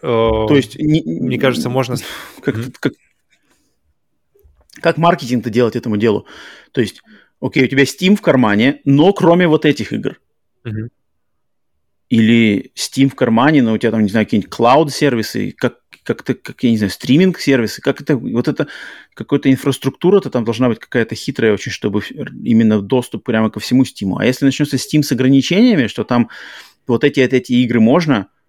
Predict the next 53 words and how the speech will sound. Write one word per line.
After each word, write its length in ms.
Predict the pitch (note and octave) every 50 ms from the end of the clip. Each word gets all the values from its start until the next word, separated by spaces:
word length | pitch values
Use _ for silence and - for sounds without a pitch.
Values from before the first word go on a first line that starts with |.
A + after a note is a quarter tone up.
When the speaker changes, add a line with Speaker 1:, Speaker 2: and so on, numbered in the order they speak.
| _ _ -
Speaker 2:
а 80 | - G#2+
эти 160 | A#2+ A#2+ C3
уже 180 | A2 G#2 G#2+ G#2
нельзя, 520 | G2 G2 F#2 G2 G2+ A2 A#2+ C3 C#3 C#3+ _ _ _ _ _ -
это 260 | - G2+ - - C3+
как 140 | - C#3+ C3
бы 80 | C3+
будет 200 | C3 C3+ C3+ -
Speaker 1:
Мгм. 20 | C3+
Speaker 2:
уже 120 | C3+ C#3
немножко 300 | C#3+ C#3 C#3+ C3+ - C#3+
не 80 | C#3+ C3
то. 240 | - - A#2 A#2+ A2 - - - - - - - - - -
С-, 160 | - - _ -
ну, 260 | - C#3 D#3 E3+ E3 D3+
блин, 260 | C#3 D3+ D3 C#3 A#2+
не 60 | A2+ A2
знаю, 160 | A#2+ A#2 G#2
какое-то 180 | - C3+ - -
странное. 360 | - - D#3+ F3 D3 A#2+ G2+
Че-то, 220 | - - - -
мне 80 | D3 -
кажется, 240 | D#3 D3 - - C#3+
Valve 220 | B2 C#3+ E3 E3+
суются 360 | - - - C#3 D3 D3 - C#3
куда-то 260 | - C3 B2+ - B2+
не 60 | A2+
туда. 280 | - B2 A2 E2+ - - _ _ _ _ _ _ _ _ _ _ _ _ _ _ _ _ _ _ _ _ _ _ _ _ _ _
Такое 180 | _ - F2 E2+
ощущение, 280 | - - A2+ F#2 F2+
что 120 | - - G#2+
это 120 | - A2
какая-то 440 | - - - - G#2+ G#2+ - A2 G#2
обреченная 560 | - B2 A#2 B2 B2+ A#2+ - D3+ C3 B2 A2
попытка, 380 | G#2 G#2+ - - G#2+ - G#2+ F#2+
как 180 | - G#2 - -
я 80 | G#2 F#2+
вижу 240 | F#2+ F2+ - - -
ее. 120 | - - - _ _ _ _ _ _ _ _ _ _ _ _ _ _ _ _ _ _ _ _ _ _ _ _ _ _ _ _ _ _ _ _ _ _ _ _ _ _ _ _ _ _ _ _ _ _ _ -
Speaker 1:
Ну, 60 | A#2
тут 180 | B2+ C#3 C#3
точно 180 | - D#3 - G#2
Speaker 2:
Они, 100 | A#2 C3+
я 140 | C#3+ C#3 C3
Speaker 1:
потребуется 180 | B2+ B2 A#2
Speaker 2:
вижу, 160 | B2 E3 F3+ G#3+
Speaker 1:
какая-то 100 | G#3 -
Speaker 2:
что 80 | F3
они 120 | D#3 D3 C#3
Speaker 1:
оптимизация 280 | A2+ A2+ - - D3 C#3
Speaker 2:
хотят 60 | G2+
Speaker 1:
для 120 | F#2+ G2 G2
игр, 200 | G#2 A2 A2+